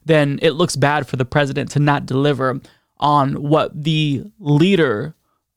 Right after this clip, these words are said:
of the Senate is saying. So, eh, you know, look, this is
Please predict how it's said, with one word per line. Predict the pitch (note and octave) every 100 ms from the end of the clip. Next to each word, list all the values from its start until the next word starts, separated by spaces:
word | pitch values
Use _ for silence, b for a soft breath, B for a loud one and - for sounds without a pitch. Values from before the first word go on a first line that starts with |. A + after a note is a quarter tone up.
| -
of | D#3 C#3+ - -
the | D3+ D#3
Senate | - D3+ C#3+ C3+ - -
is | D3+ A#2
saying. | D#3+ D3+ B2 C#3
So, | A#2+ D#3 C#3+
eh, | C3+ C3+
you | F3+
know, | F#3+ E3+ D#3+ B B B B
look, | F3+ F3+ - - - _ _
this | G#2+ D3 C#3+ E3
is | F3+ E3+ D3 D3 -